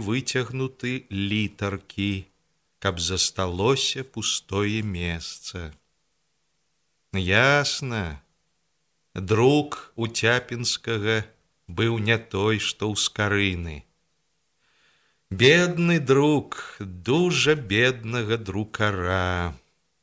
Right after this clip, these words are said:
І нейкаму багатаму чалавеку гэта не спадабалася. І ён папрасіў аб адной такой кнізе, толькі без літарак,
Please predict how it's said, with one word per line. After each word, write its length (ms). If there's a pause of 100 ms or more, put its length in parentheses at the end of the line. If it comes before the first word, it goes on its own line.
(420)
І 100
нейкаму 680
багатаму 800
чалавеку 1200 (640)
гэта 560
не 160
спадабалася. 1400 (720)
І 80 (200)
ён 280
папрасіў 880 (720)
аб 240
адной 720
такой 400
кнізе, 800 (480)
толькі 680
без 360
літарак, 720